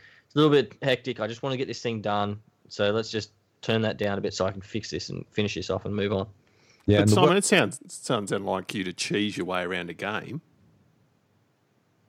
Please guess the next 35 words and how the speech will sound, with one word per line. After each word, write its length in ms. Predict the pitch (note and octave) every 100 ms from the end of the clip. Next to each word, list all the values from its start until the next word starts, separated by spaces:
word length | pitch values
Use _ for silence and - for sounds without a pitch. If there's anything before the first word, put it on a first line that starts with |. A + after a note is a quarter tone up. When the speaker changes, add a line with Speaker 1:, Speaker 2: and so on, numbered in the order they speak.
| _ _ _ _ _ _
Speaker 2:
I 160 | G2 F#2+
didn't 280 | - - -
say 180 | -
I 80 | F#2+
was 180 | F2+ G2
cheesing. 580 | - - G2+ G#2+ A#2+ D#3+
I 80 | C#3+
said 220 | - C#3+
I 60 | D3+
was 120 | D3
being 240 | E3 F3
strategic. 920 | E3 - F#3 - A#3 A#3 - - - - - _ _ _ -
You 100 | C3+
Speaker 3:
That's 140 | G#2+
Speaker 2:
could 140 | - -
Speaker 3:
right. 100 | E3
Speaker 2:
consider 640 | B2+ - - - - A#3
that 200 | E3+ A#2+
cheesing 600 | - - A#2 G#2+ G2 G2 - _ _ -
is 280 | B2 G3+
strategic. 840 | - - G#2+ - E2+ D2+ F2 D#3+ - _ - - - _ _ _ -
Uh, 520 | A#2+ B2 A#2+ A#2 A2
Speaker 1:
It's 60 | -
a 40 |
Speaker 2:
I'll, 260 | A#2 A#2 A#2
I'll 100 | A#2+
leave 120 | A#2
Speaker 1:
form 120 | B3
Speaker 2:
the 40 | B2+
Speaker 1:
of 60 |
Speaker 2:
interpretation 360 | B2+ C#3 G#2 -
Speaker 1:
strategy. 200 | - D3+
Speaker 2:
up 140 | - -
to 60 |
you. 80 | A#3+